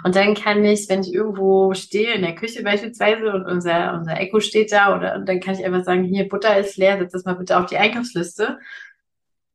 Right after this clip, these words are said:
Und da kann ich dann im Prinzip, ähm, habe ich wieder eine neue Sache aus dem Kopf. Und das funktioniert auch super gut für uns so im, im organisatorischen Zuhause dann.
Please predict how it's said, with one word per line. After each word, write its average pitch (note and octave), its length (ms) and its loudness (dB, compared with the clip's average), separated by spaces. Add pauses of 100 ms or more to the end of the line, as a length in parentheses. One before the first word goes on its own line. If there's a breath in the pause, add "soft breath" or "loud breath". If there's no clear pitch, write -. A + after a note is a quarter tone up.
Und F#3+ 120 2
da F#3+ 100 6
kann F#3+ 280 -2
ich G3 120 2
dann F#3+ 420 2
im F#3 180 2
Prinzip, F#3+ 440 -2
ähm, F#3 680 0
habe G#3 160 0
ich G#3+ 80 2
wieder A3 120 2
eine G#3 120 4
neue G3 100 4
Sache G3 220 2
aus F#3 120 -2
dem G3 100 -4
Kopf. - 300 0
Und D#3+ 120 -4
das F#3 140 0
funktioniert F3+ 520 -2
auch F#3 160 2
super D#3+ 320 -6
gut F3+ 180 0
für - 180 -8
uns F3+ 260 -2
so D3 120 -10
im, D3 460 -10
im D#3+ 360 -6
organisatorischen E3 880 -4
Zuhause E3 500 0
dann. D#3 300 -8